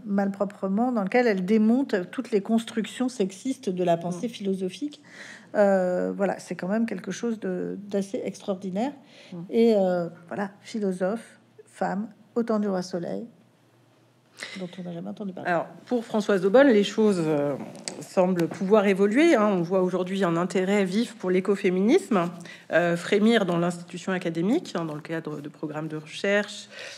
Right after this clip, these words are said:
Speaker 2: visant à produire une histoire féministe et décoloniale de la philosophie, ou dans le cadre de colloques,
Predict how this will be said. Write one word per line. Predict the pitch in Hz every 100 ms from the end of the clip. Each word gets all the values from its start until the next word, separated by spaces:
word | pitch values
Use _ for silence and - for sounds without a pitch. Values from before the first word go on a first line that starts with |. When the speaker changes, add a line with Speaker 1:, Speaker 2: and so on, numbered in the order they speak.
| -
Speaker 2:
visant | 175 185 202
à | 185
produire | 196 190 208 202
une | 185
histoire | 175 202 190 185
féministe | 185 180 180 190 190
et | 165
décoloniale | 165 180 175 170 165 165
de | 165
la | 165
philosophie, | 170 196 196 220 247 247 240 - -
ou | 175
dans | 165
le | 170
cadre | 175 175
de | 165
colloques, | 165 196 214 233 226 -